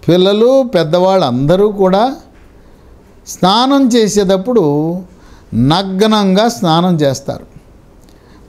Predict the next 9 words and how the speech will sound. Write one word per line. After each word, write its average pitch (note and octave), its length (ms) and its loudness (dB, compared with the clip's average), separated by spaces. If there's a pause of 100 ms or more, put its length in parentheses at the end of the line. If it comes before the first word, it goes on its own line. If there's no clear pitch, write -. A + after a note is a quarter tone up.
(140)
మరి A3+ 200 2
నగ్నంగా B3+ 720 0
స్నానం A#3 520 2
చేయటం A3 680 0
మంచిదా F#3+ 600 0
కాదా F3 460 -2
అనేది F3 340 -2
ఒక F#3 140 -2
చర్చ. D3+ 560 -2